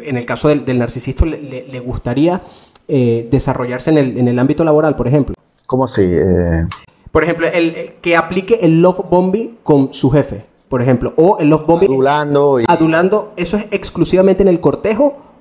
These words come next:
Speaker 1: o también se puede dar en, en otras áreas?
Speaker 2: Él lo da en todas áreas.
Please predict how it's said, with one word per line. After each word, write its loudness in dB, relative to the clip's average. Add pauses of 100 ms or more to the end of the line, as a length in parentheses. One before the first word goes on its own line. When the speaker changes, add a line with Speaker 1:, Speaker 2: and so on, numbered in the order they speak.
Speaker 1:
o 0 (420)
también 2
se -4
puede 2
dar 4
en, 4
en 4
otras 0
áreas? -4
Speaker 2:
Él 2
lo 4
da 2
en -4
todas 0
áreas. -2